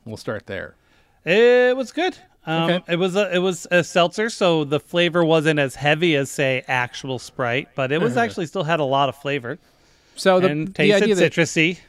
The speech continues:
Speaker 1: it's Bud Light, but that, is that just the brand? It doesn't taste
Speaker 2: It's just
Speaker 1: like
Speaker 2: the
Speaker 1: Bud
Speaker 2: brand.
Speaker 1: Light
Speaker 2: They just
Speaker 1: with
Speaker 2: put a
Speaker 1: ju-,
Speaker 2: name on it.
Speaker 1: juice in it.
Speaker 2: Yeah.
Speaker 1: Okay,
Speaker 2: It's
Speaker 1: 'cause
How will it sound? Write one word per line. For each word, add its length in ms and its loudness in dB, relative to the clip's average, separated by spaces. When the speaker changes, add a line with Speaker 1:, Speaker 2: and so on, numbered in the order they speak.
Speaker 1:
it's 180 -8
Bud 300 2
Light, 240 2
but 160 -2
that, 180 4
is 120 -2
that 100 0
just 240 -4
the 80 -2
brand? 340 0
It 60 -4
doesn't 260 -2
taste 160 -4
Speaker 2:
It's 80 -4
just 140 2
Speaker 1:
like 20 -6
Speaker 2:
the 80 2
Speaker 1:
Bud 160 0
Speaker 2:
brand. 240 2
Speaker 1:
Light 100 -2
Speaker 2:
They 60 0
just 100 -2
Speaker 1:
with 100 0
Speaker 2:
put 20 2
a 60 0
Speaker 1:
ju-, 60 -8
Speaker 2:
name 320 -8
on 60 -10
it. 60 -10
Speaker 1:
juice 240 -4
in 100 -4
it. 0 -
Speaker 2:
Yeah. 300 -4
Speaker 1:
Okay, 320 -4
Speaker 2:
It's 120 -6
Speaker 1:
'cause 80 -2